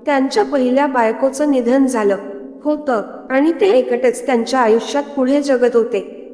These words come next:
अगदी त्याच वेळी पुष्पाताई त्या कंपनीत नोकरीला लागल्या. हळूहळू दोघांची ओळख झाली, नंतर त्या दोघांचं बोलणं वाढलं.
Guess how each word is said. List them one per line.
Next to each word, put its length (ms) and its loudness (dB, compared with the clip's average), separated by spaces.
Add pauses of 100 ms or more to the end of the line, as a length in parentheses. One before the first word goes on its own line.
(120)
अगदी 300 0
त्याच 280 -4
वेळी 200 4
पुष्पाताई 640 -2
त्या 200 -4
कंपनीत 600 -2
नोकरीला 540 4
लागल्या. 380 0 (520)
हळूहळू 440 4
दोघांची 640 2
ओळख 440 2
झाली, 260 0
नंतर 500 0
त्या 200 -2
दोघांचं 600 0
बोलणं 340 4
वाढलं. 380 2